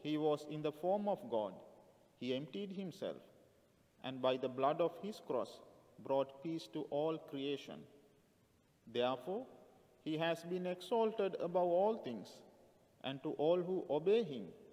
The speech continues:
has become the source of eternal salvation. And so with angels and archangels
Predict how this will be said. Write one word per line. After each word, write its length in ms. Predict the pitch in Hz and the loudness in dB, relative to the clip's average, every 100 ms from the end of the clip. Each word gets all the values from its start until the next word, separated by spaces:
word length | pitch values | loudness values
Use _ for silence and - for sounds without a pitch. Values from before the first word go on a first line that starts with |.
| - - - - | -20 -20 -20 -6
has 240 | 127 131 | -4 -4
become 420 | 139 139 151 147 143 | -4 -4 -2 -2 -2
the 80 | |
source 320 | 139 156 151 151 | -4 -2 -2 -2
of 120 | 139 - | -4 -6
eternal 440 | 127 139 165 175 165 | -10 -4 -2 -2 -6
salvation. 640 | - 143 123 104 - - - - - _ _ _ _ _ _ _ _ _ - | -4 -4 -2 -4 -6 -12 -14 -20 -20 _ _ _ _ _ _ _ _ _ -8
And 140 | 127 | -8
so 220 | - 180 | 0 0
with 240 | 175 185 180 | 2 2 4
angels 520 | 214 214 139 110 - - | 2 4 2 2 -6 -6
and 120 | 143 | -2
archangels 760 | 147 180 220 202 147 110 82 - | 0 2 2 0 2 0 -2 -10